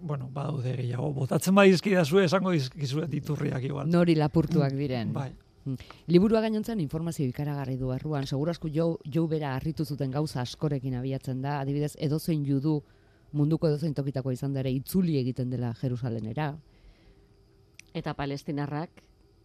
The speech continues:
Speaker 3: bertakoak izaki, Israel sortu aurretik bertan jaiotakoak izaki, gerora hara itzuli, independentzia aldarrikatu eta handi bidalitakoak,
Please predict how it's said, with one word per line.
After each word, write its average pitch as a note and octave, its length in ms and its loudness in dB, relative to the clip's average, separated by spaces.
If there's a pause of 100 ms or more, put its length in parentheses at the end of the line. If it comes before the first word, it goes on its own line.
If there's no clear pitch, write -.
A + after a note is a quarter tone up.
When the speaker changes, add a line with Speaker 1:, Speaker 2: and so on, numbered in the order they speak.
(180)
Speaker 3:
bertakoak D3 640 -8
izaki, D#3 500 -8 (1200)
Israel D3 380 -6
sortu D3 300 -8
aurretik C#3 340 -6
bertan C#3+ 320 -8
jaiotakoak C#3 520 -10
izaki, D#3 480 -10 (380)
gerora D#3 680 -4 (1200)
hara D#3 260 -4
itzuli, E3 560 -6 (280)
independentzia D3 640 -4
aldarrikatu C3+ 540 -8
eta C3 120 -10
handi C3+ 200 -6
bidalitakoak, C#3 800 -10